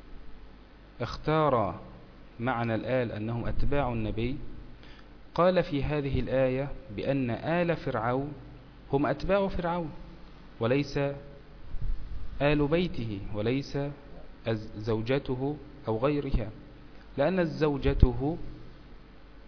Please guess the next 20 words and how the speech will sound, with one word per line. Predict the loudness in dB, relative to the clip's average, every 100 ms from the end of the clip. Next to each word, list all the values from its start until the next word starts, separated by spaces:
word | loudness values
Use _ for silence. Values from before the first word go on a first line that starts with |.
| -20 -18 -18 -18 -16 -16 -16 -18 -16 2
دعت | 4 4 2 -4 -14 -16 -14 -6
أو | -4 0
دعو-، | 2 4 2 0 -2
د-، | -4
د-، | -4 0 2 2 0 -2 -6 -8
د-، | -6 -2 0 0 0 -4 -6 -6 -8 -8 -8 4
دعت | 6 6 2
الله، | -2 4 4 4
ال-، | -2 -2 -2
الله | -4 2 4 6
تبارك | 4 0 2 2 0
وتعالى | -2 0 0 2 4 2 -2 -16 -16 -18 -6 0
أن | 2
يدخلها | 4 2 2 -2
الجنة: | -2 -2 -2 -2 -4 -6 -8 -16 -16 -16 -16 -16 -16 -18 -16 -16 -14 -12 -12 -12 -14 -12 -4
"اللهم | 0 2 0
نجني | 0 0 2 2
من | 0 -2
فرعون | -2 -2 0 0 0 0 -2 -6 -12 -12 -12 -12 -12 -2
وعمله". | 0 2 2 4